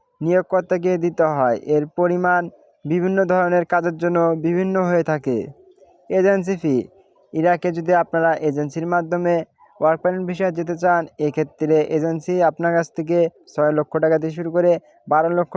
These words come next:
টাকা পর্যন্ত নিতে পারে। এই ফি এজেন্সির পরিষেবা যেমন ডকুমেন্ট প্রসেসিং, অনুবাদ, নটারি, ইরাকের নিয়োগকর্তার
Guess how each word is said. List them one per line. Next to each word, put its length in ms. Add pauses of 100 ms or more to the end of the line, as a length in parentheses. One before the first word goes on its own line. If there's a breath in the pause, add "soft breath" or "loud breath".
টাকা 140 (100)
পর্যন্ত 260 (220)
নিতে 260
পারে। 220 (640)
এই 260
ফি 140 (200)
এজেন্সির 340 (100)
পরিষেবা 460 (160)
যেমন 200 (120)
ডকুমেন্ট 420
প্রসেসিং, 480 (400 soft breath)
অনুবাদ, 480 (140)
নটারি, 420 (360)
ইরাকের 360
নিয়োগকর্তার 760